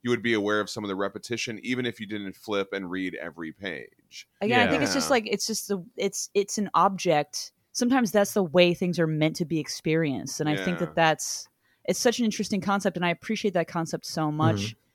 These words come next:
Speaker 2: Like, the, the stuff that I do is kind of like that. It's like an experiential thing. It's like this object has just something interesting about it that is, you interact with it in a different way than you normally would. And that's, that's what makes it special. And so taking that away kind of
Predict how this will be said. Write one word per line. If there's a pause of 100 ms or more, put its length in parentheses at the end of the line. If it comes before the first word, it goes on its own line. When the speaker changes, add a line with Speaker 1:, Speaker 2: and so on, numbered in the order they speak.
(240)
Speaker 2:
Like,
the,
the
stuff
that
I
do
is
kind
of
like
that.
It's
like
an
experiential
thing.
It's
like
this
object (340)
has (720)
just
something
interesting
about
it
that
is,
you
interact
with
it
in
a
different
way
than
you
normally
would.
And
that's,
that's
what
makes
it
special.
And
so
taking
that
away
kind
of